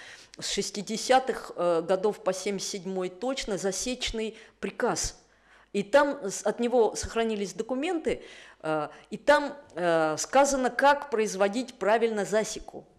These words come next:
Так вот, засека, значит, производилась следующим образом. Дерево срубалось толщиной от пятнадцати сантиметров и больше, э, срубалось так, чтобы она падала в, по, в сторону, м, куда вы, да, хотели остановить неприятеля,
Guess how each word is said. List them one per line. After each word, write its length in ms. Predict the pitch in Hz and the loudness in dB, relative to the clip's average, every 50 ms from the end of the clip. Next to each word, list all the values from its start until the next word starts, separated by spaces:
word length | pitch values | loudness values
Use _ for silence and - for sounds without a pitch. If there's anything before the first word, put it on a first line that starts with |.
| _ _ _ | _ _ _
Так 160 | - - - | -14 -10 -6
вот, 180 | 180 190 170 - | -6 -4 -4 0
засека, 520 | - 233 247 247 247 254 - - 185 175 | 2 4 4 4 2 -2 -6 -6 -6 -6
значит, 300 | 175 185 180 175 - - | -6 -6 -10 -10 -10 -14
производилась 600 | - - 175 165 160 180 175 170 226 233 220 202 | -8 -8 -8 -4 -2 -2 -2 -2 -2 -4 -4 -6
следующим 480 | - - 196 208 202 - - - 190 196 | -4 -2 -2 -2 -2 -4 -8 -8 -4 -4
образом. 420 | 202 185 - 170 143 147 151 147 | -4 -6 -6 -8 -10 -10 -10 -12
Дерево 380 | 143 151 196 240 240 214 160 170 | -10 -4 -2 0 0 0 -2 -2
срубалось 720 | 165 - - 175 190 180 185 185 170 151 151 - - - - - - - - - - - - | -6 -6 -8 -8 -6 -2 0 0 0 0 -2 -4 -8 -12 -14 -16 -20 -20 -20 -20 -20 -18 -2
толщиной 580 | - 196 190 190 - - 214 214 214 208 196 185 | 0 0 0 2 0 -2 -2 0 2 2 2 2
от 160 | 175 180 - | 2 0 -2
пятнадцати 640 | - 226 - - 196 165 156 - - 151 - - 151 | -6 -8 -6 -2 -2 -2 -2 -4 -10 -14 -12 -12 -10
сантиметров 760 | - - 170 165 - 185 175 170 160 143 - - 147 - - | -8 -8 -8 -8 -10 -10 -8 -8 -8 -8 -8 -12 -16 -10 -10
и 60 | 165 | -10
больше, 560 | 165 190 277 330 359 320 - - - - - - _ _ _ - - - - - - - - - | -8 -6 -4 -2 -2 -2 -2 -4 -6 -8 -12 -16 _ _ _ -20 -20 -20 -20 -20 -20 -20 -20 -12
э, 280 | - 143 139 139 143 139 | -10 -8 -8 -8 -8 -8
срубалось 580 | - - 202 226 214 240 247 247 226 214 214 - | -4 2 2 4 6 6 6 6 6 4 0 0
так, 240 | - 233 220 - | -2 -2 -2 -2
чтобы 300 | - - - 190 175 185 | -8 -8 -8 -4 -2 -2
она 160 | 175 180 185 180 | 0 0 -4 -4
падала 580 | 185 - 190 180 175 175 - 175 170 165 160 | -2 -2 0 0 0 -2 -2 -2 -2 -2 -4
в, 100 | 165 - - | -6 -10 -8
по, 220 | - 208 196 180 | -4 -2 -2 -2
в 80 | 185 - | -2 -6
сторону, 800 | - - - 196 180 160 160 160 160 156 156 151 147 147 - - | -12 -6 -4 -4 -2 -2 -4 -6 -6 -6 -8 -8 -10 -12 -16 -18
м, 400 | - - - - - - - - | -20 -20 -18 -18 -18 -20 -20 -18
куда 340 | _ - 196 185 190 185 170 | _ -8 0 4 6 6 6
вы, 240 | - 151 170 160 147 | 4 0 -4 -4 -4
да, 240 | 151 156 156 147 139 | -4 -4 -4 -4 -4
хотели 400 | - - 160 165 - 170 160 160 | -4 -6 -6 -4 -4 -6 -4 -4
остановить 640 | 156 151 - - - 160 160 160 160 151 143 - - | -6 -6 -10 -10 -8 -6 -6 -6 -6 -6 -10 -10 -10
неприятеля, 760 | 160 156 156 - 196 247 302 370 349 - 269 185 147 143 | -12 -10 -8 -8 -6 -4 -4 -4 -4 -4 -4 -6 -6 -8